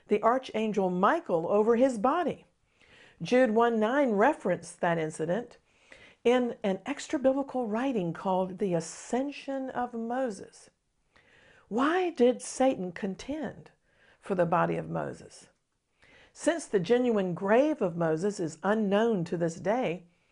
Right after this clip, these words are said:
another question begs to be asked. Did God raise Moses from the dead as a mortal man to be used again on earth in the future? Although we can't be certain,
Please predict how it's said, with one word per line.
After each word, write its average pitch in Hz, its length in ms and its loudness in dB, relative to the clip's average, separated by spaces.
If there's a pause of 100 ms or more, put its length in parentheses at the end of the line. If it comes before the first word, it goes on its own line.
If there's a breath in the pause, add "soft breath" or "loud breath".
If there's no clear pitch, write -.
(400 soft breath)
another 302 320 2
question 285 520 -4
begs 226 300 2
to 240 80 -6
be 269 160 0
asked. 349 400 -8 (440 soft breath)
Did 269 300 -2
God 214 500 -6
raise 247 480 4
Moses 254 400 0
from 254 140 -4
the 247 120 -4
dead 233 340 -4
as 233 120 -8
a 185 60 -4
mortal 214 340 -2
man 240 420 -4 (560 soft breath)
to 247 120 4
be 254 80 8
used 254 440 4
again 233 260 2
on 208 160 0
earth 269 340 4
in 247 80 -2
the 240 100 2
future? 277 520 -6 (920 soft breath)
Although 240 260 6
we 185 100 0
can't 208 280 -4
be 170 100 -4
certain, 220 500 0